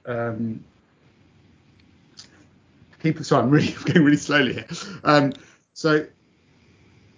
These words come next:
people talk about people's superpowers. I'm not sure about superpowers, but I think if I had a superpower, it would be my honesty. Like, that's it, really. You know, I think I'm, you know, I'm pretty honest. You, you get,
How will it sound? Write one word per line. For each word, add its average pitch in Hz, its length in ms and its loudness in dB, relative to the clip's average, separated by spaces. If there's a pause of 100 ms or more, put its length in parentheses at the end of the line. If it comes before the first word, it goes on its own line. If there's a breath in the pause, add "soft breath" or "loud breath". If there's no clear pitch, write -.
(160)
people 175 200 -8
talk 185 160 -4
about 135 420 -4
people's 139 340 -8
superpowers. 110 600 -4
I'm 117 80 -6
not - 120 -6
sure 120 120 -6
about 104 140 -8
superpowers, 104 500 -8
but 98 80 -14
I 107 40 -10
think 143 140 -4
if 151 120 -2
I 143 80 4
had 139 140 0
a 127 60 -2
superpower, 104 640 -8
it 110 60 -12
would 98 100 -10
be 120 100 -2
my 107 160 -4
honesty. 120 580 -4 (180)
Like, 104 140 -2
that's 117 240 -2
it, 135 200 -2
really. 135 360 -2 (320 soft breath)
You - 60 -6
know, 113 60 -2
I - 40 -2
think 127 280 -2
I'm, 107 240 -10
you 123 80 -6
know, 101 180 -6
I'm 107 120 -12
pretty 127 220 0
honest. 101 440 -4
You, - 140 -10
you 120 120 -4
get, 131 320 0